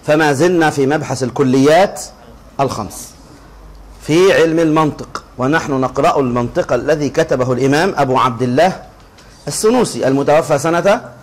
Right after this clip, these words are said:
خمس وتسعين وثمانمائة من هجرة النبي صلى الله عليه وسلم. قلنا الكليات الخمس، وفرعنا من هذه الورقة كم فرعا؟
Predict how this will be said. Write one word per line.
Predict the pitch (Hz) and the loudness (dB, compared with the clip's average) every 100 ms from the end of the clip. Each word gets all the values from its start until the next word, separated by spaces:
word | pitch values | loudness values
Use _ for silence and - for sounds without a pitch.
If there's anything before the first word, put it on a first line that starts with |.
| - - | -20 -4
خمس | 175 160 120 | -2 -2 -6
وتسعين | 120 127 123 127 180 214 240 - - - - - - - - | -6 -6 -6 -2 0 0 -2 -10 -20 -20 -18 -18 -18 -18 -6
وثمانمائة | 147 160 156 139 127 113 80 | -2 0 0 0 -2 -4 -6
من | 127 | -2
هجرة | 160 156 143 123 | -2 0 -2 -2
النبي | 123 147 139 | -2 -2 -2
صلى | 156 156 | -2 -2
الله | 120 143 | 0 0
عليه | 135 | 0
وسلم. | 113 107 101 - | 0 -4 -8 -2
قلنا | 208 220 208 214 180 | 0 0 0 0 0
الكليات | 165 175 170 185 233 226 | -2 -4 -2 0 2 2
الخمس، | 170 175 139 - | -2 -2 -4 -6
وفرعنا | - 151 139 165 156 156 | -6 -2 0 2 2 0
من | 151 | 0
هذه | 160 156 | 0 2
الورقة | 156 165 - | 2 2 2
كم | - 160 | -2 -2
فرعا؟ | 156 170 208 | 0 2 2